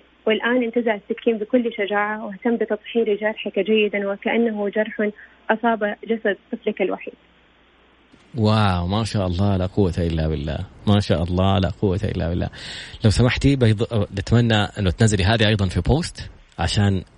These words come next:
Speaker 2: أيضا هعمل لها ريبوست على الستوري. جدا، جدا، جدا
Speaker 1: آه.
Speaker 2: رائعة. واضح إني جال-، <laughs> جالس أفلك بعض ال-، الجراحة المعلمة. أحد، بعض المواقف فعلا تخلي الإنسان حقيقة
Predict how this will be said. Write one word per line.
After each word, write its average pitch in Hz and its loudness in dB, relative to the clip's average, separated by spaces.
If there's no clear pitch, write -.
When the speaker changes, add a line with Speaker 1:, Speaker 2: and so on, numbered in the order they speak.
Speaker 2:
أيضا 127 4
هعمل 98 -2
لها 82 0
ريبوست 104 2
على 82 -6
الستوري. 85 0
جدا، 113 2
جدا، 101 2
جدا 98 0
Speaker 1:
آه. 87 -2
Speaker 2:
رائعة. 82 -4
واضح 180 4
إني 170 2
جال-، 156 4
<laughs> - -8
جالس 139 0
أفلك 135 -2
بعض 120 2
ال-، 107 2
الجراحة 110 0
المعلمة. 131 0
أحد، 202 0
بعض 226 0
المواقف 135 -2
فعلا 104 -2
تخلي 190 0
الإنسان 151 -2
حقيقة 135 0